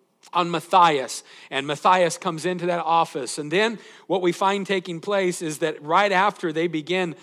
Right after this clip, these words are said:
uh, that leadership meeting, saying, "Who's gonna help lead us?"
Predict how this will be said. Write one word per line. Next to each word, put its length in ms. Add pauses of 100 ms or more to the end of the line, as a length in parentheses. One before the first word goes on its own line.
(220)
uh, 400 (480)
that 240
leadership 680
meeting, 440
saying, 300
"Who's 220
gonna 160
help 180
lead 360
us?" 440